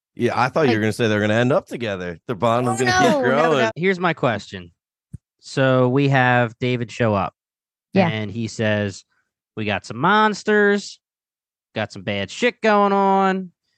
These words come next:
Speaker 3: and Nikolai and, and Mal and everyone's like, "Do you trust them?" And Alina says, "I don't know." Then they go into the next room.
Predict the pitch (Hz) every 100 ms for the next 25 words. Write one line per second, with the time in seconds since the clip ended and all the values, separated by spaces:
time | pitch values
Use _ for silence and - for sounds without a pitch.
0 | _ - 123 120 117 117 120 110 - _
1 | _ _ - 139 135 135 135 131 131 131
2 | 131 127 117 110 113 117 113 107 135 139
3 | 135 135 131 127 131 131 127 120 123 110
4 | 113 107 139 120 - - 65 _ _ _
5 | - 110 113 156 180 143 - 135 127 123
6 | 110 - 127 123 110 78 - _ _ _
7 | _ _ - 120 151 151 165 156 156 147
8 | 143 127 - 123 107 101